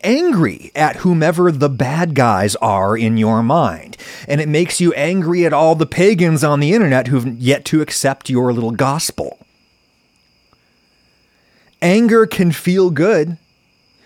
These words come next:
and it can feel less uncomfortable than other feelings, but it's still uncomfortable. If for no other reason, anger is uncomfortable because we know that anger is contagious.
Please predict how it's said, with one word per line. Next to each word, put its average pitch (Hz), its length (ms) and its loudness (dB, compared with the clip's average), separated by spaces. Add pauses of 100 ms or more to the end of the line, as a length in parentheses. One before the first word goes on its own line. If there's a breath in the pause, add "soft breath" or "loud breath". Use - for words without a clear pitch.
(380 soft breath)
and 160 120 0
it 151 80 -6
can 165 160 -2
feel 156 520 -2 (420 soft breath)
less 139 420 -2 (100)
uncomfortable 143 800 0
than 117 160 0
other 160 220 2
feelings, 98 540 -4
but 113 140 -4
it's - 140 -8
still 170 600 0 (200)
uncomfortable. 147 840 -4 (480 loud breath)
If 262 200 0
for 196 360 0
no 190 140 2
other 170 260 4
reason, 139 540 2 (360 soft breath)
anger 208 400 2
is 165 120 4
uncomfortable 147 680 -2
because 123 340 -4
we 131 180 -4
know 143 440 2
that 160 240 -2
anger 139 380 -4
is 135 220 -2
contagious. - 1200 -4